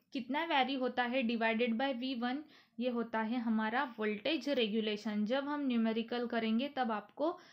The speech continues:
वोल्टेज रेगुलेशन क्या होता है ये समझ में आएगा। Then assignment, state the different losses in transformer and state the method to minimize it। इस क्वेश्चन का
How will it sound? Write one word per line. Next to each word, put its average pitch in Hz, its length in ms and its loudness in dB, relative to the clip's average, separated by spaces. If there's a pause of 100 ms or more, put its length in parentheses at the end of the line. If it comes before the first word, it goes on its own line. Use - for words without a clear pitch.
(180)
वोल्टेज 226 440 0
रेगुलेशन 233 640 0
क्या 233 140 -2
होता 208 340 -4
है 247 260 -4 (360)
ये 240 260 0 (120)
समझ 214 340 0
में 294 280 2 (180)
आएगा। 185 480 -4 (1400)
Then 226 260 -2 (520)
assignment, 208 640 -2 (600)
state 254 300 4
the 302 180 4
different 269 440 -2
losses 247 400 0
in 247 180 -2
transformer 226 760 0 (140)
and 233 160 2
state 233 400 -2 (500)
the 262 80 2 (180)
method 240 480 2 (140)
to 269 100 0
minimize 226 580 2
it। 302 180 -4 (180)
इस - 220 -6
क्वेश्चन 233 420 -2
का 254 240 -4